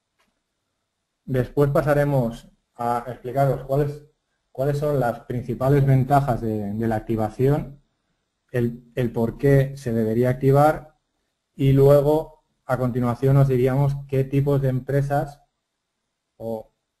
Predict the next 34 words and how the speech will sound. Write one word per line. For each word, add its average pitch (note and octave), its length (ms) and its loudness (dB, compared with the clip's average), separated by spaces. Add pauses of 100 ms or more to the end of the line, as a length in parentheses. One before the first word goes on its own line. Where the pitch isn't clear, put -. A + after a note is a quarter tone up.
(180)
se - 120 -10
ajustarían C3+ 920 -4 (460)
a, A#2+ 580 -4
a A#2+ 120 -10
tener B2 280 -4
la C#3 140 2
necesidad C3+ 460 0
de B2+ 180 -4
activar B2 680 -6 (540)
el A2 120 -8
New B2 140 0
G A#2 220 -6
L. G#2 180 -6
No A#2+ 140 -2
quiere C#3+ 160 2
decir C#3 260 2
que B2+ 60 -2
otro C3 160 0
tipo C3 220 0
de B2+ 80 0
empresas A#2+ 600 -6 (380)
no B2+ 140 -2
lo C3 60 2
necesitaran, C3+ 600 0
pero A#2 160 -6
este C3+ 160 -4
tipo C3 180 -2
de B2 80 -2
empresas B2+ 480 -4
sí A#2+ 100 -6
que B2 80 -4
se B2 80 -6
ajustarían A#2 520 -8
mucho B2+ 640 -4